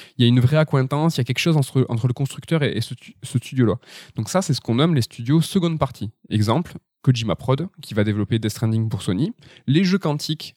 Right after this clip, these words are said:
à l'époque, avant Tencent. Donc là, il y avait vraiment, quand je vous parlais de filiation et de, de, de vrais, euh,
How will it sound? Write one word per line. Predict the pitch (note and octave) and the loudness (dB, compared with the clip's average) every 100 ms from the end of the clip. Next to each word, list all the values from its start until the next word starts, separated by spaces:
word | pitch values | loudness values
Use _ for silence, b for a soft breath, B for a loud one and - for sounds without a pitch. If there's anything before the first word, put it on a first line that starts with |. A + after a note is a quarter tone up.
| - | -2
à | A#2 | 2
l'époque, | B2 - C#3+ C3+ - | 4 4 0 -2 -6
avant | A#2 A#2+ C#3 | -2 0 0
Tencent. | C#3 C3 D3+ F#3 - - _ _ | 0 -2 -2 -6 -8 -18 _ _
Donc | A#2 A2+ | 0 2
là, | C3 | 4
il | |
y | |
avait | G#2+ G#2 | 2 0
vraiment, | A2 B2 C#3+ C3 - - | -2 -2 -2 -4 -6 -14
quand | - G2+ | -10 -10
je | A2+ | -4
vous | |
parlais | A2 B2 | 2 2
de | B2 | 0
filiation | - B2+ A#2 - D3 | -4 0 0 0 2
et | B2 | 4
de, | G2 F2+ F#2 | 2 0 -2
de, | G2+ | -6
de | G#2 | -2
vrais, | G#2+ G#2+ C3+ | 0 2 4
euh, | C#3 | 4